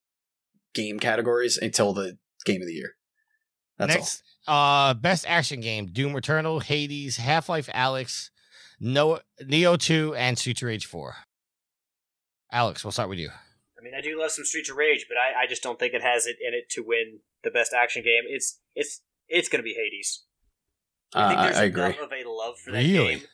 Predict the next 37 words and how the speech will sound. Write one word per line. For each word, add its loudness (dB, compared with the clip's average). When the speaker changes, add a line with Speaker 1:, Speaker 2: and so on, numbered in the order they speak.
Speaker 1:
Yeah. 0
Speaker 3:
that, -6
I -4
mean, -6
yes, 2
Doom -4
Eternal, -4
I 0
think, -6
is, -8
it's -8
gonna -2
be -2
that 4
or 2
Doom -4
Eternal, -2
but 0
I 4
think -6
Hades, -4
just -8
the -2
groundswell 2
of -2
support 2
behind 2
Hades 0
is, 0
is -6
gonna 0
push -4
it -4
over -10
the -20
top 2
here. -6